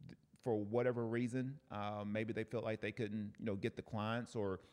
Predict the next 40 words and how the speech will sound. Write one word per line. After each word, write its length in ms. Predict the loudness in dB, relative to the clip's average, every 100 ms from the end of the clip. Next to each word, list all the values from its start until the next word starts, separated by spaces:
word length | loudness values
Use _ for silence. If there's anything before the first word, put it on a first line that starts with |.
| -4
they 80 | -2
felt 280 | 2 2 4
like 260 | 0 2
they 100 | 0
wasn't 300 | 2 0 0
in 60 | -2
the 80 | 0
right 200 | 0 0
environment, 580 | -2 0 0 2 2
or, 80 | 2
or 160 | 2 2
any 160 | 0
kind 220 | -2 -2 0
of, 140 | -2 -8 -6 -2
um, 480 | 2 2 0 -2 -8 -12 -2
you 100 | -2
know, 60 |
thing. 340 | 0 0 0 -2 -10 -20 -10
Um, 420 | 0 4 4 4 -2 -10 _ _ -20 -20 -20 _ 2
they 240 | 4 4 4
end 160 | 2
up 120 | 2
doing 220 | 2 0 0
something 280 | -2 -4 -8
completely 400 | -6 -6 -6 -6
different, 380 | -6 -6 -10 -14 _
and, 640 | -4 0 0 0 0 0 -4 -10 -20 _ -4
and 260 | 0 0
a 80 | 2
lot 220 | 4 4
of 80 | 4
times 340 | 4 4 4
it's 100 | 0
something 360 | 0 -2 0 2
that 300 | 4 2 -2 -2
they 280 | 0 2
don't 260 | 2 2 2
enjoy 320 | 2 2 2
doing. 320 | 2 0 -2 -6 -14 _ _ _ -8
Um, 500 | -4 -2 -4 -6